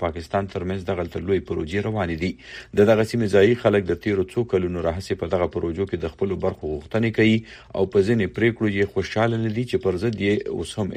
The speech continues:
احتجاجونه روان دي. یاد دې وي چې د سی پیک په نوم د پاکستان او چین ترمنځ لوی پروژې اکثره پیسې په پنجاب کې په تجارتي مرکزونو او سړکونو لګول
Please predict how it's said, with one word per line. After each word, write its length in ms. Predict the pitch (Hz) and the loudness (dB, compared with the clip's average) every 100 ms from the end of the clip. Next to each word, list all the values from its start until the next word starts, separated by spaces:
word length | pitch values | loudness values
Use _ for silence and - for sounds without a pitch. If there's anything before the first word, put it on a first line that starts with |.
| 82 | -8
احتجاجونه 580 | 98 107 104 104 85 | -4 -2 0 -2 -2
روان 260 | 80 82 80 87 | -2 -2 -2 -4
دي. 80 | - - - - 101 | -6 -10 -20 -2 4
یاد 120 | 110 110 | 6 6
دې 80 | 107 | 0
وي 80 | 113 120 | 0 -2
چې 60 | 92 | -4
د 120 | 90 | -4
سی 120 | 98 107 | -4 -2
پیک 180 | 110 107 | -2 2
په 140 | 95 | 0
نوم 160 | 104 95 | 2 0
د 100 | 85 | -2
پاکستان 380 | 82 80 98 101 | -2 -4 -4 -4
او 40 | 90 | -4
چین 140 | - 117 101 | -6 -6 -4
ترمنځ 500 | 87 92 92 - 90 | -4 -4 -4 -4 0
لوی 120 | 107 95 | 0 0
پروژې 320 | 90 85 82 101 85 | -2 -2 -2 -4 -4
اکثره 280 | - 98 90 - | -4 -2 0 0
پیسې 600 | 92 - 117 113 - - - - | 0 2 0 0 -12 -20 -10 4
په 180 | 110 104 | 6 6
پنجاب 340 | 117 110 123 | 4 4 2
کې 140 | - 110 | 2 0
په 100 | 98 | 2
تجارتي 400 | 98 98 98 107 104 | 4 4 4 0 -4
مرکزونو 440 | 90 90 98 92 | -2 -2 -2 -6
او 60 | 78 | -4
سړکونو 440 | 92 87 107 92 85 | -4 -4 -4 -4 -4
لګول 280 | 82 82 | -4 -4